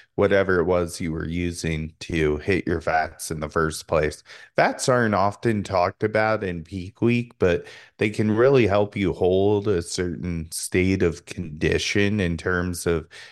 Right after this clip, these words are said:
you know, if you have your carbs set and you're kind of chasing the metabolism up, the fats can really help you kind of hang on to the load a little bit more.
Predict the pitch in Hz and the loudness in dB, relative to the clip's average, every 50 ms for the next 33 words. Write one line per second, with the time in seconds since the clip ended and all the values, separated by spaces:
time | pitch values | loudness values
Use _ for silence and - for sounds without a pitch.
0 | - _ _ _ _ _ - 101 101 95 92 90 85 85 85 82 - 95 98 92 | -20 _ _ _ _ _ -2 0 0 2 2 2 2 0 0 0 -2 -2 -2 0
1 | 90 90 87 90 82 82 78 - - - 90 87 87 85 87 - - - - 98 | 0 0 0 -2 -2 -6 -6 -4 0 2 2 2 2 0 -4 -8 -8 -2 0 2
2 | 90 90 92 95 - - - _ - - _ _ _ _ - - 90 95 95 85 | 2 2 2 0 -2 -6 -12 _ -20 -20 _ _ _ _ -10 -6 -4 -2 0 0
3 | 85 85 80 - - 101 90 82 80 - - - 104 98 95 92 87 - - 90 | 0 0 0 -2 -4 -2 -2 -2 -4 -6 -4 -2 0 0 0 -2 -2 -4 -4 -6
4 | 87 82 85 85 82 76 76 - _ - - 87 85 80 90 90 90 87 87 90 | -4 -4 -2 -2 -2 -4 -6 -8 _ -4 -2 -2 -2 0 0 0 2 2 2 2
5 | 87 87 90 87 - - 85 82 80 80 82 87 85 - _ - 82 - - 107 | 2 2 2 0 -2 -4 -2 0 0 0 0 0 -2 -4 _ -6 -4 0 2 2
6 | 120 117 - - - - - 98 85 80 87 90 92 92 87 78 87 85 82 - | 2 0 -2 -6 -10 -10 -8 -6 -4 0 0 2 2 2 0 0 0 0 -2 -2
7 | - 95 87 78 - - 90 87 82 76 76 - - - - - _ _ _ _ | -4 -8 -8 -6 -6 -6 -4 -4 -4 -4 -6 -8 -12 -20 -20 -20 _ _ _ _
8 | - 98 101 101 95 92 87 85 90 87 90 92 90 87 - - 98 82 82 78 | -4 -2 0 0 0 0 2 2 2 2 2 0 -2 -2 -4 -4 -2 -2 -2 0
9 | 78 82 85 90 92 92 98 98 104 101 98 104 107 107 107 107 104 104 101 - | 0 2 2 4 4 4 2 4 2 2 2 2 2 2 2 2 0 0 -2 -2
10 | 113 107 107 104 - 95 101 104 104 101 107 107 104 | -2 -2 -2 -2 -6 -6 -6 -4 -4 -4 -4 -6 -8